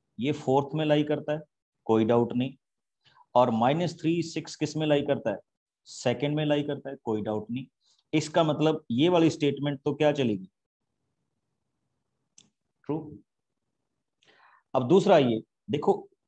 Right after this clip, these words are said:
ये पहले वाला second में negative है और ये क्या है? Positive है। ये वाला positive है और ये वाला क्या है? Negative है। तो sign opposite हो गया ना,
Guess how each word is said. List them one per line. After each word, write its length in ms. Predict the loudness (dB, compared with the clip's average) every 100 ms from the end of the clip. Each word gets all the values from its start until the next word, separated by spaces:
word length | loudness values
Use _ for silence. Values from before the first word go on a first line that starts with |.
| -4
ये 160 | 0
पहले 380 | 2 4 4 6
वाला 200 | 6 6
second 380 | 4 -2 -2 -4
में 120 | -2
negative 460 | -2 -2 -2 -2 0
है 100 | -2 -2
और 120 | -2
ये 140 | -2 -2
क्या 160 | -4
है? 140 | -6 -8 _ _ _ _ _ -4
Positive 380 | -4 -2 -6 -8
है। 80 | -10 _ _ _ _ _ _ _ _ _ _ _ _ -4
ये 160 | 2 4
वाला 200 | 6 4
positive 460 | 4 2 2 0
है 100 | 0
और 160 | 0 -2
ये 140 | -2
वाला 200 | 0 -2
क्या 220 | -2 -6 -6
है? 80 | -12 _ _ _ _ _ _ -10
Negative 420 | -6 -6 -8 -10
है। 60 | -14 _ _
तो 60 | -10
sign 280 | -4 -4 -4
opposite 360 | -4 -4 -4
हो 100 | -2
गया 100 | -4
ना, 100 | -6